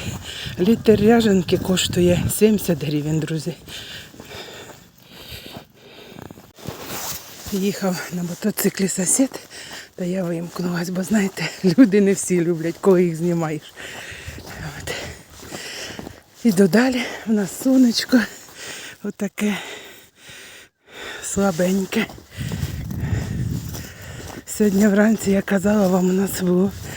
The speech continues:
десять градусів. Ну, це було вже в сім годин ранку. Раніше, може, було і більше у кого. Зараз трошки такий вітерець, але,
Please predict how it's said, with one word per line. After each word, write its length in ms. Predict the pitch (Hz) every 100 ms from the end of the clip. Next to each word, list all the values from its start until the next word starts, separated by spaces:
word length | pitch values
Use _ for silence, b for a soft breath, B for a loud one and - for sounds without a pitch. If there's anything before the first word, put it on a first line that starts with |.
| B B B B B B B B
десять 560 | 180 196 - 202 - - B B B -
градусів. 580 | 180 160 156 165 -
Ну, 120 | 220 220
це 180 | -
було 220 | 190 196 190
вже 180 | 180
в 60 | 196
сім 240 | - 202
годин 420 | 175 202 165 156 127 - - B B B B B
ранку. 420 | 180 160 160 - 165 B B B B B B 277 B -
Раніше, 480 | 190 190 190 -
може, 280 | 190 202 185
було 260 | 180 190 185
і 100 | 196
більше 440 | 233 311 - -
у 100 | 165
кого. 300 | 156 180 143 143 B B B B B B - - - - - - - - - - -
Зараз 440 | 208 220 247 233 208
трошки 400 | 220 208 - 190
такий 360 | 180 - 214
вітерець, 720 | 202 202 220 247 359 359 - - - B B B B B B
але, 400 | 214 226 294 330